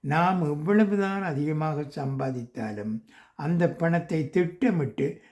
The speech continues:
செலவு செய்ய வேண்டும். அப்போதுதான் திருப்தியாக கடன் இல்லாமல் வாழ முடியும். அதோடு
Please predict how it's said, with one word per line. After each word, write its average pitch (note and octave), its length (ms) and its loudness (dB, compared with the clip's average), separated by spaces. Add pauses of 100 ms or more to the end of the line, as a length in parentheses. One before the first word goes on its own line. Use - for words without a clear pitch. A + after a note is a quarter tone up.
செலவு C#3+ 420 2
செய்ய B2 340 -2
வேண்டும். A2 420 -4 (360)
அப்போதுதான் C#3 960 -2 (280)
திருப்தியாக C3+ 1080 0 (200)
கடன் F3+ 420 4
இல்லாமல் C#3+ 540 -2
வாழ C3 360 -4
முடியும். A2 480 -6 (280)
அதோடு D3 720 0